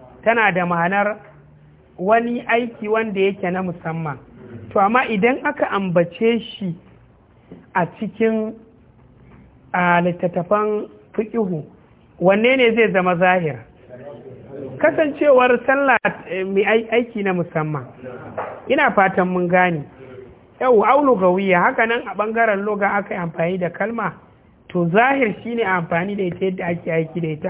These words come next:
a lugha. Ina fatan mun gane. Sai ce wa asbatal jumhuru bi shar'iyya bi istiqra'i kalimin mar'iyya.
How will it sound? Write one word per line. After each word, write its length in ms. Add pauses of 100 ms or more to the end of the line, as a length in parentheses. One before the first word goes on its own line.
a 40
lugha. 280 (800)
Ina 220
fatan 440
mun 140
gane. 300 (580)
Sai 280
ce 80
wa 220
asbatal 680 (120)
jumhuru 560
bi 100 (160)
shar'iyya 720 (640)
bi 120
istiqra'i 920 (160)
kalimin 540
mar'iyya. 600